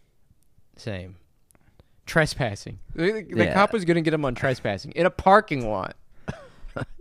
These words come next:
Speaker 2: Yeah, <laughs> it's a trespass.
Speaker 1: Yeah.
Speaker 2: Oh, man.
Speaker 1: Well, uh, anyways, um, I think that about wraps it up. Uh,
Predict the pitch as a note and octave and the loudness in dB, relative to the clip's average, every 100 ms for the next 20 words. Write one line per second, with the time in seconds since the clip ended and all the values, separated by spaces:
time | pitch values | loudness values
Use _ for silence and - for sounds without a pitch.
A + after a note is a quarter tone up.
0 | - - - - B3+ F3 D3 - - - | -18 -18 -4 2 6 6 4 0 2 2
1 | E3+ D3+ D3+ - C#3 - A#2 - - - | 0 -4 -8 -8 -6 -4 -2 -4 -8 -18
2 | - - - - - - - - - G1+ | -14 -12 -12 -16 -20 -20 -10 -4 -4 -6
3 | - - - - - - - - E2+ B1+ | -10 -10 -10 -10 -8 -8 -4 -2 0 0
4 | C2 A#1 A1 G1+ G1+ G1+ G1+ - - - | -2 -4 -6 -10 -12 -12 -14 -16 -20 -4
5 | - F3+ E3+ C#3+ - - - - _ _ | 6 8 10 8 2 -6 -8 -12 _ _
6 | _ _ _ _ _ - - C3 C3+ B2+ | _ _ _ _ _ -12 0 6 8 8
7 | A#2 G#2 E2 - - - - _ _ _ | 6 4 0 -6 -20 -20 -20 _ _ _
8 | _ - D#3 D#3 A2+ E2+ D#2+ E2+ - - | _ 0 4 6 4 -2 -6 -10 -16 -20
9 | _ _ _ - A2 G#2+ G2+ F#2+ F2+ A2 | _ _ _ 0 4 6 4 2 -2 -6
10 | _ _ _ _ _ _ _ _ _ - | _ _ _ _ _ _ _ _ _ 0
11 | D3+ F#3 A#2+ C3 A#2 B2 A2+ A2 B2+ B2+ | 2 2 4 2 4 2 2 2 2 0
12 | - A#2 A2 - - _ _ _ _ _ | -2 2 2 0 -8 _ _ _ _ _
13 | _ _ _ - G#2 F#2+ F#2 | _ _ _ -2 0 2 0